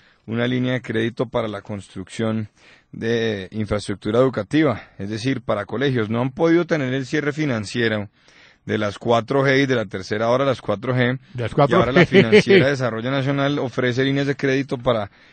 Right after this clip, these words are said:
Speaker 1: infraestructura educativa. Eso debe tener también alguna lógica electoral, William,
Speaker 2: A
Speaker 1: porque en
Speaker 2: ver.
Speaker 1: últimas son obras que se demoran menos y que se pueden ver, y pues ya se les asoma el plebiscito y la elección de dos mil ocho, ¿no cree, doctor Londoño?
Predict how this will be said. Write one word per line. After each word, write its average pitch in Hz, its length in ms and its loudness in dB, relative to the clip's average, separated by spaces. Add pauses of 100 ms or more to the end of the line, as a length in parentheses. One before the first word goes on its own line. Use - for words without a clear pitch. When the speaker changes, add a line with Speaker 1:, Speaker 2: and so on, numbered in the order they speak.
(120)
Speaker 1:
infraestructura 110 720 -4
educativa. 135 560 0 (380)
Eso 147 340 0
debe 170 200 0
tener 127 320 -2
también 151 340 -2
alguna 151 320 -2
lógica 143 480 -2
electoral, 123 580 -2
William, 107 520 -4 (400)
Speaker 2:
A - 40 -16
Speaker 1:
porque 117 220 -2
en 120 60 0
Speaker 2:
ver. - 100 0
Speaker 1:
últimas 131 320 -4
son 120 160 -2
obras 127 340 0
que 110 120 -8
se 101 140 -8
demoran 110 400 -2
menos 143 340 -2
y - 20 -20
que 104 160 -10
se 98 140 -8
pueden 117 420 2
ver, 110 300 2 (400)
y 113 80 -6
pues 110 220 -4
ya 107 120 -6
se 117 100 -4
les 127 160 -2
asoma 113 580 0
el 107 200 -6
plebiscito 123 720 -2
y 113 100 -6
la 110 100 -4
elección 101 340 -6
de 117 80 0
dos 120 140 0
mil 107 220 -2
ocho, 127 200 -2
¿no 101 120 -6
cree, 127 200 0
doctor 120 260 -2
Londoño? 131 420 -2